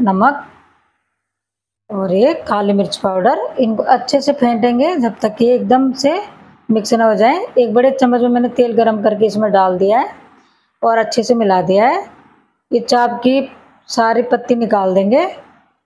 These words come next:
और इस मसाले में डाल देंगे। इसमें थोड़ा नींबू निचोड़ के, आधा नींबू निचोड़ दिया है मैंने। इसमें धनिया और पुदीने के पत्ते काट के भी डाल दिए हैं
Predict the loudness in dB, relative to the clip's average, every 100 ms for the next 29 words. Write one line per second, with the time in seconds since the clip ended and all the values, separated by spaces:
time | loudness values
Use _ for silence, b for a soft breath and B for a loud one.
0 | _ -4 -2 0 0 2 0 2 0 2
1 | 0 0 0 0 -2 -4 -16 -4 -4 0
2 | 0 0 2 2 2 0 -2 -2 -2 0
3 | 2 2 2 -2 -4 -12 -20 _ _ _
4 | _ _ _ _ _ _ _ -4 0 2
5 | 2 0 0 0 2 2 2 2 2 2
6 | 0 0 -2 -2 0 0 0 -4 -8 -2
7 | 0 0 0 -2 -6 -18 -12 -2 -2 2
8 | 0 2 2 0 0 -2 -2 -2 -2 -2
9 | 0 0 2 0 0 0 0 -2 -6